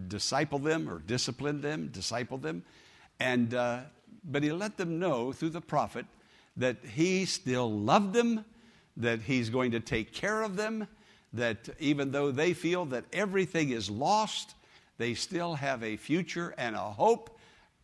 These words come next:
if they turn back to him. Everyone who turns to the Lord has a future.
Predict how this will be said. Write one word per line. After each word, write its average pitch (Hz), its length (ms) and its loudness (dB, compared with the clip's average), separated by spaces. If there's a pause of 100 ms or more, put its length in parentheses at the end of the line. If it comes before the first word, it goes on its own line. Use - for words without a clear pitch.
(120)
if - 160 -8
they 98 100 -2
turn 117 320 -2
back 104 240 -4
to - 80 -6
him. 90 240 -6 (920)
Everyone 185 640 6
who 131 220 4
turns 202 480 -2
to 175 100 -4
the 147 140 0
Lord 113 420 0 (360)
has 120 260 0
a 123 60 -2
future. 127 440 4